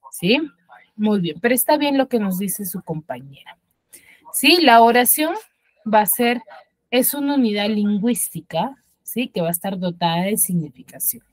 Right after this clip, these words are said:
¿Qué quiere decir ello? Que la oración, como dijo su compañera, es un conjunto de palabras, pero que no es, son escritas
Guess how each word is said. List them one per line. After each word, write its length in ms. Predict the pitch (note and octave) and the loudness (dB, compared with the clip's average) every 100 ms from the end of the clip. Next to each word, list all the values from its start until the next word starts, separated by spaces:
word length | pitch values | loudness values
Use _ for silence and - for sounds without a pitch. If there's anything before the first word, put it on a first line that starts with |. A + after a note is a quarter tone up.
| _ - - - - | _ -20 -20 -20 -6
¿Qué 120 | D4+ | -4
quiere 300 | D4+ E4+ E4+ | 2 6 6
decir 380 | D#4 B3+ - C4+ | 4 2 2 4
ello? 360 | C4+ C4 D4 D4 | 4 4 -2 -6
Que 420 | - A#3 A#3 C4 G#3+ | 0 2 4 2 -2
la 200 | G#3+ G#3 | -2 -2
oración, 580 | G#3 G3+ - B3+ C4 | -2 -4 -2 -2 -4
como 240 | C4+ A#3 G3 | -2 -4 -4
dijo 240 | G#3 B3+ | -6 -6
su 120 | A#3+ | -6
compañera, 560 | G#3 G3 F3+ F#3+ A3 A3+ | -6 -6 -2 -2 0 0
es 120 | A#3+ | -2
un 100 | A3+ | -4
conjunto 460 | F#3+ F#3 - C#4 C#4+ | -6 -8 -6 -4 -2
de 120 | C4+ | 0
palabras, 580 | - C4 G3+ F3+ F#3+ - _ - _ _ | 0 2 2 2 -4 -10 _ -20 _ _
pero 420 | C4+ C4+ C4+ C#4 | 6 8 6 2
que 180 | - G#3+ | -2 0
no 360 | A3 B3+ C#4+ | 2 4 4
es, 260 | C#4+ C#4+ - | 4 0 -2
son 380 | - - C4 C4 | -2 -2 -2 0
escritas 760 | C4+ - A#3 A#3 F3 A#3 B3+ | -4 -4 -4 -4 -2 -4 -4